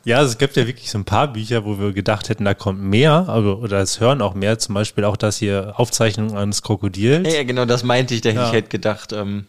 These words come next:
Speaker 1: Weil das ist so auch so, wenn man bei Instagram guckt und sowas, das taucht irgendwo nirgendwo auf, aber vielleicht ist das auch der Grund, warum nicht so viele an dem Buch interessiert sind, das zu hören,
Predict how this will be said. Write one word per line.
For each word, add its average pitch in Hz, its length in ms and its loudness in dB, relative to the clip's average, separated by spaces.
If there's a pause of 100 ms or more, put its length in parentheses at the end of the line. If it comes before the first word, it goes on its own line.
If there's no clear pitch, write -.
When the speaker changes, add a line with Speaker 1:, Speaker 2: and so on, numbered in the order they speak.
(120)
Speaker 1:
Weil 113 80 0
das 110 180 2
ist 131 140 0
so 120 160 6
auch 117 260 6
so, 113 160 4
wenn 110 120 4
man 107 160 4
bei 98 100 0
Instagram 120 420 4
guckt 127 300 2
und 113 60 2
sowas, 101 180 0
das - 300 -2
taucht 123 300 0
irgendwo 113 260 2
nirgendwo 117 480 2
auf, 120 500 4 (200)
aber 104 160 0
vielleicht 110 200 2
ist - 120 -4
das 113 120 0
auch 107 100 2
der 101 140 0
Grund, 110 400 -2
warum 104 180 4
nicht 104 160 -2
so - 160 -8
viele 110 260 -2
an 101 80 -4
dem 101 200 -4
Buch 113 160 -2
interessiert 117 500 0
sind, 147 160 -2
das 113 160 0
zu 98 200 -2
hören, 123 320 0